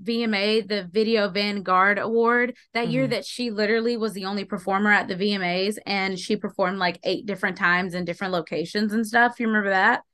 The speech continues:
Speaker 2: Mm.
Speaker 1: And Drake gave that, like, grade A, weird ass fucking, like,
Speaker 2: Speech.
Speaker 1: ex-, um, like, introducing her. And it, it was just, like, basically he was proposing to her.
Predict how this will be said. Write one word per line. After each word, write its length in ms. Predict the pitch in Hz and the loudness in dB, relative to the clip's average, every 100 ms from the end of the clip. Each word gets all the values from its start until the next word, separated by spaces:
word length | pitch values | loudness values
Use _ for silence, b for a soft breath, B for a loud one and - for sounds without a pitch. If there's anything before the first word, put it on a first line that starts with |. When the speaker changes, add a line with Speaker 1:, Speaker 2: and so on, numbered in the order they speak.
| _ - | _ -2
Speaker 2:
Mm. 460 | 185 170 160 151 151 | 2 2 2 -2 4
Speaker 1:
And 220 | 262 247 | 6 6
Drake 260 | 208 240 - | 6 4 4
gave 240 | 370 311 | 2 2
that, 200 | 302 294 | 2 2
like, 340 | 302 254 - - - | 2 -2 -4 -16 -20
grade 460 | 175 208 214 254 294 - | -8 0 2 2 0 -2
A, 460 | 226 240 240 262 | -2 0 -2 -2
weird 600 | - 175 180 208 226 233 | -4 -10 -4 0 4 4
ass 560 | - - 208 208 233 220 | 2 2 2 2 0 -4
fucking, 520 | 226 220 240 226 226 | -6 -2 -4 -2 -4
like, 500 | 202 196 190 185 185 _ _ _ _ | -2 -2 0 -4 -6 _ _ _ _
Speaker 2:
Speech. 640 | - - 214 170 170 - - - _ | -8 -2 0 0 -2 -8 -12 -18 _
Speaker 1:
ex-, 220 | - - - | -16 -4 4
um, 380 | 240 233 220 | 6 6 2
like, 340 | 208 208 196 _ _ _ _ _ _ - | 2 2 0 _ _ _ _ _ _ 0
introducing 800 | 269 262 277 196 214 214 277 | 2 2 -2 -2 -4 2 4
her. 500 | 262 277 285 302 320 - _ _ _ _ | 8 8 10 8 4 -2 _ _ _ _
And 460 | 240 254 254 247 240 - | 2 4 6 4 0 0
it, 140 | 269 285 - - | 0 0 -4 2
it 120 | 285 | 2
was 200 | 339 320 | 2 -2
just, 160 | 349 | -4
like, 160 | 349 269 | -4 -2
basically 480 | 269 302 294 320 294 | -2 -2 -6 -6 -4
he 100 | 285 | -2
was 160 | 254 | -4
proposing 640 | 262 247 214 196 220 302 370 - | -4 -4 0 0 4 2 2 -2
to 140 | 359 | -2
her. 240 | 349 392 | 2 2